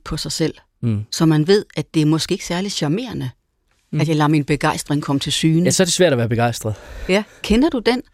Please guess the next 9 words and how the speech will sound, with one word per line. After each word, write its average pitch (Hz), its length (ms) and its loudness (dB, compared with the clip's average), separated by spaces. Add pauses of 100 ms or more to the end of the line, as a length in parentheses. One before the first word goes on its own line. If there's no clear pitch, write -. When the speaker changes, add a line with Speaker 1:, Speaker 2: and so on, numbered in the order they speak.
(160)
Speaker 1:
dobbelthed? 208 460 0
For 180 80 0
jeg 208 100 2
har 233 180 -8
den 165 120 -4
altså 165 220 -6
helt 247 260 -8
markant 175 420 -6
selv. - 180 -4